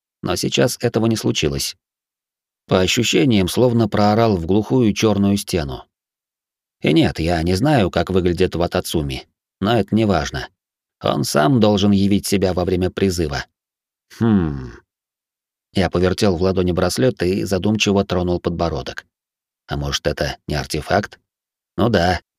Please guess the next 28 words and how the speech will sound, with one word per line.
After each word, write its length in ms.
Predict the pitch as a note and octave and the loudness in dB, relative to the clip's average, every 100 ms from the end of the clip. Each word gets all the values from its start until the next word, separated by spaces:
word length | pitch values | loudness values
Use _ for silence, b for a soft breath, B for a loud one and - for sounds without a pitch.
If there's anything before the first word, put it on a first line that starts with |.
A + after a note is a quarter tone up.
| _ - | _ -6
кто-то 260 | - - | -2 0
засунул 420 | G#2 F#2+ C3 A#2+ | 2 2 4 2
скелету 400 | G2 F2 F#2+ G#2+ | 2 0 0 0
в 80 | F2+ | 0
башку 320 | E2 E2+ - | -2 0 0
кусок 380 | B2 E2+ A#2 G#2 | 0 0 0 0
резиновой 400 | F2 F2 G#2+ G2 | 0 0 2 2
трубки. 460 | F#2+ D#2+ D2+ D#2 C#2+ _ _ _ _ | 0 -6 -6 -8 -8 _ _ _ _
Чисто 280 | - D#3+ - | 0 0 0
по 100 | A#2+ | -2
приколу. 520 | G#2+ D3+ A2+ C#2+ B1+ - _ _ | 0 0 0 0 -6 -14 _ _
Ага. 460 | G#2+ A#2 D#2 C2 - _ _ _ _ _ _ | 2 2 0 -6 -12 _ _ _ _ _ _
Стоп. 580 | - - G#2 E2 D#2 G2 - _ _ _ _ _ | -14 0 2 2 0 -4 -8 _ _ _ _ _
А 200 | E2+ C#2+ | -4 -4
что, 280 | - - E3 | -2 2 4
если 420 | D3 D3+ B2 A#2+ | 4 2 2 2
его 280 | A2+ G#2+ B2 | 2 4 4
нужно 400 | A2+ A#2 A2 A2 | 4 2 2 2
надеть? 500 | G#2+ F#2+ C#2+ - - _ _ _ - | 2 0 -4 -8 -14 _ _ _ -4
И 140 | E2 | -4
плевать, 400 | - F2 F#2+ B2 | -2 0 2 2
что, 300 | - E2+ D#2+ | 0 -2 -2
судя 280 | - F#2+ F2+ | 0 0 0
по 140 | - | -4
сечению, 520 | E2 F2+ - B2+ G2+ F2+ | -4 -2 2 2 4 2
он 220 | F#2 F2+ | 0 0
девчачий. 600 | G2 - F2 - - - _ _ _ _ _ | -2 0 -2 -2 -10 -14 _ _ _ _ _
Резина-то, 720 | - A#2 C3 D#3 A2+ A2+ F#2 | 2 4 6 4 2 0 -2